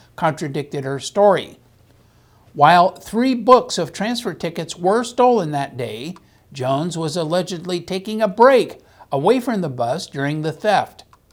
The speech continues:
The San Francisco District Attorney's Office said it began investigating the case after being contacted by the insurance company dealing with the workers' compensation claim. Jones was charged with four felonies:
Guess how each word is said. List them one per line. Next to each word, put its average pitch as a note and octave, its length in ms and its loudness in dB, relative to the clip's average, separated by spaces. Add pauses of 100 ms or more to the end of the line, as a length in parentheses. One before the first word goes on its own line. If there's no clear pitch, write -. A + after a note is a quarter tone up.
(580)
The - 100 -10
San E3 240 -4
Francisco F#3 720 -2
District E3+ 440 -8
Attorney's F3 400 -10
Office G3+ 380 -4
said F#3+ 400 -2 (260)
it D#3+ 120 0
began G#3+ 380 0
investigating G#3+ 680 -2
the F3 140 -8
case F3 320 -8
after E3 260 -8
being D#3 260 -6
contacted F3+ 760 -6
by C3 120 -2
the C3 140 -10
insurance F#3+ 400 -8
company B2+ 540 -8 (280)
dealing G#3+ 480 0
with F3+ 160 -2
the F3+ 100 -2
workers' F3+ 380 -4
compensation D3+ 680 -8
claim. D#3+ 480 -6 (1040)
Jones C3 440 -2
was F3 200 -4
charged G3+ 440 4
with E3+ 260 -8
four B3 440 6
felonies: A#3+ 720 -6